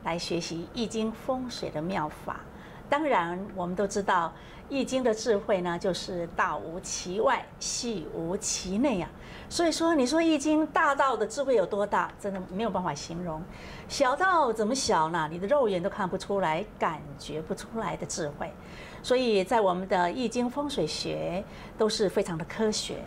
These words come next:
而且是非常的理性。如果我们将我们的环境跟心灵合而为一啊，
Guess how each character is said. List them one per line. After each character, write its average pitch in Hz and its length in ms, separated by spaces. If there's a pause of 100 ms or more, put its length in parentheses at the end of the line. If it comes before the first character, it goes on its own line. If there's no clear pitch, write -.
(300)
而 185 100
且 196 160
是 170 240
非 185 160
常 151 160
的 160 80
理 160 220
性。 165 260 (680)
如 294 140
果 247 180
我 214 140
们 220 160
将 262 240
我 208 80
们 170 120
的 185 100
环 202 260
境 220 260
跟 220 140
心 277 380
灵 180 200
合 170 240
而 165 220
为 165 300
一 240 200
啊， 196 140